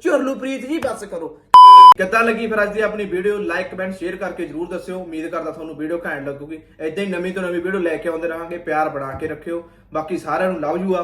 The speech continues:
ਖੁਸ਼ ਰਹੋ, ਨਜ਼ਾਰੇ ਲਓ। ਲਾਈਕ, ਕਮੈਂਟ, ਸ਼ੇਅਰ ਜ਼ਰੂਰ ਕਰ ਦਿਓ। ਸਬਸਕ੍ਰਾਈਬ ਵੀ ਕਰ ਦਿਓ ਜਿਹੜੇ ਵੀਡੀਓ ਦੇਖਣ ਆਉਂਦੇ ਆ ਬਾਹਰੋਂ, ਬਾਹਰੋਂ ਅੰਦਰੋਂ ਜਿੰਨੇ ਵੀ ਆਉਣੇ ਆਉਂਦੇ ਆ। ਬਾਕੀ ਗਲਤੀ ਗੁਸਤਾਖੀ ਮਾਫ਼ ਕਰਿਓ, ਬਸ ਏਦਾਂ ਪਿਆਰ ਬਣਾ ਕੇ ਰੱਖਿਓ।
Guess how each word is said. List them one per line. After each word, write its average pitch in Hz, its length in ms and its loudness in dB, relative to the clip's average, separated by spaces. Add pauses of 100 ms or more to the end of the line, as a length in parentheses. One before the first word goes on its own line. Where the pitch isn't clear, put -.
(100)
ਖੁਸ਼ 151 180 -8
ਰਹੋ, 165 220 -4
ਨਜ਼ਾਰੇ 151 360 -4
ਲਓ। 165 240 -2 (720)
ਲਾਈਕ, 165 240 2
ਕਮੈਂਟ, 180 220 -2
ਸ਼ੇਅਰ 170 260 0
ਜ਼ਰੂਰ 143 220 -4
ਕਰ 160 140 2
ਦਿਓ। 170 180 -6
ਸਬਸਕ੍ਰਾਈਬ 180 560 0
ਵੀ 233 60 -6
ਕਰ 214 160 2
ਦਿਓ 196 80 0
ਜਿਹੜੇ 208 180 0
ਵੀਡੀਓ 214 160 2
ਦੇਖਣ 185 260 -4
ਆਉਂਦੇ 180 140 -8
ਆ 180 60 -6
ਬਾਹਰੋਂ, 190 360 -8 (460)
ਬਾਹਰੋਂ 196 260 -2
ਅੰਦਰੋਂ 185 200 -6
ਜਿੰਨੇ 165 260 -6
ਵੀ 185 120 -8
ਆਉਣੇ 160 180 -8
ਆਉਂਦੇ 156 160 -12
ਆ। 147 60 -12
ਬਾਕੀ 131 420 -10 (380)
ਗਲਤੀ 190 240 -2
ਗੁਸਤਾਖੀ 151 380 -6
ਮਾਫ਼ 127 300 -12
ਕਰਿਓ, 143 160 -8
ਬਸ 143 160 -8
ਏਦਾਂ 131 220 -8
ਪਿਆਰ 120 240 -8
ਬਣਾ 120 160 -8
ਕੇ 131 100 -8
ਰੱਖਿਓ। 147 300 -8